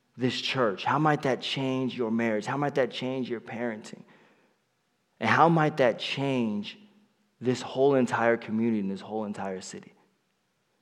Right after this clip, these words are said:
Just by one by one, us being diligent with the things that God's put in our hearts. I'm believing in so many great things, guys, and I just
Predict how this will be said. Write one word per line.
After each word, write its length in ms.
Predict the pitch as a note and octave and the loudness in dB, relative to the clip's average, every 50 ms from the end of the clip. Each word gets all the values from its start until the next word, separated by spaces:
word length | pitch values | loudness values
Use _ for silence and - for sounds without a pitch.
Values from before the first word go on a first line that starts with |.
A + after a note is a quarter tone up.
| _ _ _ _ - | _ _ _ _ -8
Just 320 | A2+ A2+ C3 C3+ - - | -2 0 0 0 0 0
by 380 | - B2+ A#2 A2 A2 G#2+ G2+ G2+ - - - - _ _ _ _ | 2 4 6 6 4 4 0 -4 -10 -18 -20 -20 _ _ _ _
one 420 | - G2+ G2 G#2+ A#2+ C3 C#3 C#3 B2 | -14 -8 -2 2 4 4 4 4 4
by 220 | A#2+ A2+ A2+ A2+ | 6 6 4 4
one, 480 | A2 A2 A2+ A2+ G#2+ G#2 G2 F#2+ F#2 F#2 - - _ _ _ _ _ _ - | 2 2 2 2 2 0 0 -4 -6 -10 -14 -20 _ _ _ _ _ _ -6
us 180 | - A2+ G#2+ - | -4 -4 -4 -2
being 260 | - A#2+ A2 G#2+ G2+ | -2 0 2 2 0
diligent 540 | F2+ - A#2 A#2+ A#2 A2+ G#2+ F#2 G#2 G2 F2+ | 0 -2 0 0 0 0 -2 -4 -6 -8 -8
with 100 | G2+ G2 | -10 -10
the 80 | - | -12
things 300 | F#2 - - G#2+ G#2 G2+ | -12 -8 -6 -4 -4 -4
that 160 | G2 F2+ E2 - | -6 -8 -10 -8
God's 240 | G2 F2+ F#2 F#2 | -10 -10 -10 -10
put 160 | - - G2 - | -12 -14 -14 -14
in 80 | - | -14
our 80 | - G2 | -14 -14
hearts. 340 | F#2+ - - _ _ - _ _ _ _ _ _ _ _ _ _ _ _ _ _ _ _ _ _ _ _ _ _ _ _ _ _ _ _ _ _ _ _ - - - - | -16 -16 -18 _ _ -20 _ _ _ _ _ _ _ _ _ _ _ _ _ _ _ _ _ _ _ _ _ _ _ _ _ _ _ _ _ _ _ _ -14 -14 -10 -4
I'm 180 | - A2 A#2+ | 0 2 4
believing 460 | B2 C3+ B2+ B2+ C3+ B2+ A#2+ B2+ A#2+ A2+ | 4 4 4 4 4 2 4 2 2 2
in 100 | G#2+ G#2 | 2 0
so 280 | - - - A#2+ B2 | -4 -4 0 2 4
many 180 | B2 B2 B2 A#2+ | 4 4 4 4
great 300 | G#2+ A#2+ A2+ A2 - - | 2 2 0 0 0 -4
things, 260 | A2+ A2 A2 G#2 - | -4 -2 -2 -2 -2
guys, 320 | - G#2+ G#2+ G#2+ A2 - | -2 -2 0 0 -2 -2
and 100 | G#2+ G2 | -4 -4
I 140 | F#2+ F#2+ G#2+ | -2 -2 -2
just 180 | G#2+ G#2+ G2 | -4 -4 -10